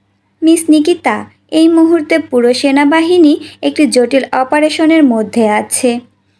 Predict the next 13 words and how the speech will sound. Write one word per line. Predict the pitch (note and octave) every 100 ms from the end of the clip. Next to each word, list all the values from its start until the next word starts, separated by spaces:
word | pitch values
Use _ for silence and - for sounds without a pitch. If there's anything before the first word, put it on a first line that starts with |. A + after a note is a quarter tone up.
| -
ব্রিগেডিয়ার | D4+ D#4+ D#4+ E4 E4 E4 E4
স্যার | - D#4 D#4+
সামনের | F#4 C#4 B3 A#3+ A#3+ A#3+
লাইন | A#3 A3+ B3
থেকে | - D4+ D4+ E4+ A#4+ - - C#4+
নেতৃত্ব | C#4+ C#4 C#4 D4+ D4+ F4
দিচ্ছেন। | A#3+ A3+ A3 - B3 A#3 A#3 - _ -
আমরা | A#3+ A#3+ A#3+ A#3
আপনার | A3+ A#3+ -
অনুভূতি | A#3+ B3 C4 D4 D#4 D#4+
বুঝি, | G3+ G#3+ G#3 - A3 A3 - _ _ _
কিন্তু | F4 F4+ F#4+
এখন," | F4+ F4 - F#4+ F#4